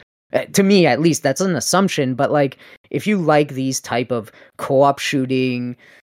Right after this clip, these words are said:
games like Exoprimal and this, and, or you like massive multiplayer games like Destiny and World of Warcraft, I mean, chances are you have those little core group of friends that you wanna get back to or wanna get with, and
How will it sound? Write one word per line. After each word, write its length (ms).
games 320
like 140
Exoprimal 680
and 160
this, 320
and, 160
or 160
you 160
like 260
massive 380
multiplayer 640
games 440
like 200
Destiny 540
and 200
World 240
of 60
Warcraft, 580
I 40
mean, 300
chances 420
are 180
you 180
have 360
those 260
little 280
core 300
group 400
of 100
friends 480
that 160
you 160
wanna 340
get 260
back 300
to 460
or 120
wanna 220
get 240
with, 380
and 200